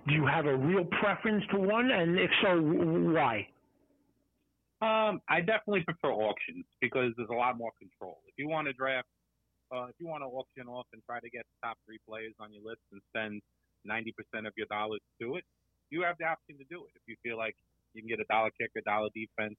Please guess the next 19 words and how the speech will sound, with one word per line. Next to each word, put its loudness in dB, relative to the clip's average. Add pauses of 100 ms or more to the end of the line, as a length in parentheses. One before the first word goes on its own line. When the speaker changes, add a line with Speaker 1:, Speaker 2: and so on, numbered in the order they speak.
Speaker 2:
dollar 0
tight 2
end, -4 (680)
you -6
know, -2 (120)
cheap -4
third 2
and -8
fourth -2
receiver, -2
and -2
you -2
just 2
get 2
three 0
studs 2
or -8
four -2
studs, 0